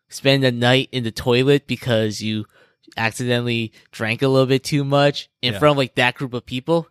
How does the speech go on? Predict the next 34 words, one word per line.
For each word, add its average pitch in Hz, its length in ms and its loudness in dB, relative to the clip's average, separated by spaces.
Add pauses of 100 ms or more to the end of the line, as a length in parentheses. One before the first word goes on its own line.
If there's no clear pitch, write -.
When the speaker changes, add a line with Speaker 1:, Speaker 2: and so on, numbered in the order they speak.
Speaker 1:
is, 240 180 -4
like, 277 160 -6
an 269 220 4
interesting 254 480 -4
Speaker 2:
Yeah. - 100 -8
Speaker 1:
feeling. 156 520 -4 (160)
How 151 220 2
they 165 200 -2
all 170 240 6
ju-, 165 320 2
just 151 280 0
like, 139 320 2 (200)
"Yeah, 220 280 4
Andrew 226 260 2
threw 135 260 0
up, 120 100 2
but, 123 240 0 (540)
well, 175 260 2
we're 156 160 0
not 123 180 0
too 107 160 -6
worried 104 300 -6
about 110 200 2
it. 117 60 -2
We've 139 140 2
seen 110 220 -6
that 107 180 -4
before." 113 500 -2 (720)
Speaker 2:
<laughs> 269 60 6 (1200)
You, 196 300 4
uh, 156 380 2 (960)
you've 147 200 -4
taken 160 360 0
to 123 320 0